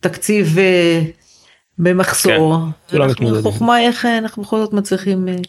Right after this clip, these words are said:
Speaker 2: אני רוצה לסיים אולי באיזה, אולי אם יש לך, אם את זוכרת איזשהו סיפור אישי שלך, איזה משהו, מקרה מיוחד שנתקלת בו בבית חולים, שריגש אותך, שעשה לך ככה טוב, שגרם לך להבין שאת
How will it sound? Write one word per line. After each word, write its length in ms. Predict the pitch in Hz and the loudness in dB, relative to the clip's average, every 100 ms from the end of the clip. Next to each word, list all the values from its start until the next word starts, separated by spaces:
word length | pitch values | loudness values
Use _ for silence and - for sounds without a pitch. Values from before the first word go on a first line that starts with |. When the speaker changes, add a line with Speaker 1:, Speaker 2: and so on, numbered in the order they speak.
| - _ - | -14 _ -6
Speaker 2:
אני 60 | |
רוצה 120 | - | -2
לסיים 360 | 135 - 120 131 | 0 2 2 2
אולי 220 | 123 113 | 2 2
באיזה, 300 | 110 107 107 - - | 2 2 0 -4 -2
אולי 160 | 120 | 0
אם 100 | 127 | 2
יש 160 | 127 127 | 2 2
לך, 260 | 123 107 110 | 0 0 -4
אם 60 | |
את 80 | 104 | -4
זוכרת 420 | - 123 127 120 | -2 0 0 0
איזשהו 500 | 110 107 - 110 107 107 | 0 -2 -2 -2 -2 -2
סיפור 400 | - 117 135 135 | -4 0 0 2
אישי 540 | 117 - 143 139 127 | 0 2 2 2 2
שלך, 540 | 123 117 113 110 110 | 0 0 2 0 0
איזה 200 | 117 113 | -4 -2
משהו, 460 | 110 117 120 123 117 | 0 0 0 0 0
מקרה 560 | 113 113 123 120 123 120 | 0 -2 -2 2 2 2
מיוחד 440 | 117 110 - 117 | 0 -2 -2 -2
שנתקלת 640 | - 113 113 - 123 117 120 | -2 -4 -6 -2 -2 -2 -2
בו 600 | 117 113 113 110 110 110 | -2 0 0 0 0 -2
בבית 240 | 110 113 | -2 -2
חולים, 400 | - - 110 113 | -2 -2 0 0
שריגש 420 | 110 120 120 117 - | -2 -2 -2 -2 -4
אותך, 400 | - 113 110 - | -2 -2 -2 -4
שעשה 340 | 117 - 120 | -6 -4 -4
לך 120 | 117 - | -4 -6
ככה 360 | 113 - 123 | -8 -6 -6
טוב, 280 | - 123 117 | -4 -4 -2
שגרם 300 | 117 110 110 | -2 -2 -2
לך 140 | 104 | -2
להבין 260 | 107 104 113 | -2 -2 -2
שאת 280 | - 104 | -2 -4